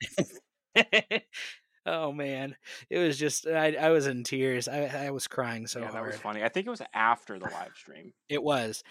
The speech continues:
Speaker 1: It was after we cut it off and we were just talking a little bit after, 'cause we were talking about, like, ownership and, like, if we ever make money off of this podcast, you know, who, who owns the rights to what and stuff like that.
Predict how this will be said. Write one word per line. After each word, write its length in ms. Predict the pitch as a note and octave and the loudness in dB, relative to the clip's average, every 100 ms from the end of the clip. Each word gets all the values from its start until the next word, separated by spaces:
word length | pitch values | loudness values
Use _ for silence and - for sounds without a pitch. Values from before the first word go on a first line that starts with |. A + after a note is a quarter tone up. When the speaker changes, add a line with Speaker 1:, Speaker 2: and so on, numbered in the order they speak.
| - - | -8 4
Speaker 1:
It 80 | D3+ | 6
was 120 | C#3+ | 8
after 300 | D#3 E3+ F#3 | 4 6 4
we 120 | D3 | 2
cut 200 | - D#3+ | 4 4
it 100 | C3 | 4
off 280 | A#2+ A#2+ C3+ | 2 0 -2
and 100 | B2+ | -2
we 100 | A#2+ | -2
were 160 | A#2+ | -4
just 300 | A#2 A#2+ - - _ _ _ | -4 -6 -6 -10 _ _ _
talking 460 | - C3 - B2+ | 4 4 4 -4
a 60 | A#2 | -4
little 240 | A#2 A#2+ | -6 -6
bit 160 | A#2 A2+ | -6 -6
after, 240 | A2+ A#2+ - - - | -6 -8 -14 -20 -8
'cause 100 | E3+ | -2
we 80 | G#3 | 2
were 80 | F#3 | 6
talking 280 | E3 D#3+ | 6 6
about, 180 | C#3 C3+ | 0 0
like, 200 | C3 B2 - | -2 -4 -2
ownership 640 | C3+ C3+ C3 B2+ B2 A#2+ | 0 0 2 0 0 -2
and, 180 | A#2 A#2 | -4 -4
like, 300 | A2+ A2 - - - - | -6 -6 -10 -20 -20 -2
if 160 | D3 C#3 | 2 2
we 160 | C3+ | 2
ever 200 | B2+ B2+ | 2 0
make 260 | B2 A#2+ A#2+ | -2 -4 -4
money 260 | A#2+ B2 | -4 -4
off 240 | A#2 A2+ B2+ | -4 -6 -6
of 60 | |
this 180 | A#2+ A2 | -6 -8
podcast, 880 | - B2+ B2 A#2+ A#2+ A2+ A2 - - | -2 -2 -2 -4 -4 -4 -6 -8 -8
you 100 | A#2 | -8
know, 200 | G#2+ G#2+ | -6 -6
who, 360 | C#3+ C3 C3 G#2 | -4 -2 -4 -6
who 160 | C3+ B2 | -4 -2
owns 260 | A#2+ A2+ A#2 | -2 -4 -6
the 100 | A2 | -6
rights 340 | A2 A2 - | -6 -4 -4
to 100 | - | -2
what 420 | A2 G#2+ A2 A2+ | -2 -2 -4 -6
and 120 | A#2 A2+ | -8 -6
stuff 300 | - B2+ A2+ | -2 -2 -4
like 200 | A2+ - | -12 -4
that. 340 | A#2+ A#2 | -2 -2